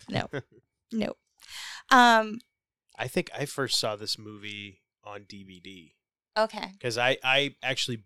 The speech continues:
Speaker 2: bought the D V D when it came out because I'd seen the commercials, you know, the pre-, whatever, the,
Speaker 1: You
Speaker 2: for
Speaker 1: knew
Speaker 2: it.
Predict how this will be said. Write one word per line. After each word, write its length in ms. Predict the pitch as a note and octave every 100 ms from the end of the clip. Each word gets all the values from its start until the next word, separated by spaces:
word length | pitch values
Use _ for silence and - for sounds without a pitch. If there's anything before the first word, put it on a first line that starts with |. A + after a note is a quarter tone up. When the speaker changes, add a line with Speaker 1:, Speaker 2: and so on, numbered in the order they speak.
| -
Speaker 2:
bought 260 | A#2+ B2
the 80 | A#2
D 220 | G2+ A2+
V 160 | G#2+ G#2
D 400 | G#2+ G#2+ F#2 F2
when 120 | G2+
it 100 | F2
came 280 | - A2 G#2
out 260 | G2+ F#2 F2+ _ _ _ _ -
because 540 | B2 - C#3 C3 B2
I'd 200 | A#2 A2
seen 200 | - A#2+
the 60 | G#2+
commercials, 760 | - G#2 G#2+ A2+ A2+ A#2 - _ _ _ _ _ _ _ _
you 100 | D3
know, 160 | B2+ A2
the 120 | A#2
pre-, 220 | - C3 A#2
whatever, 440 | B2+ A#2+ G#2+ G#2+
the, 140 | G#2+ G#2+ _ _ _ B2
Speaker 1:
You 120 | A#3
Speaker 2:
for 40 |
Speaker 1:
knew 60 |
Speaker 2:
it. 20 | A3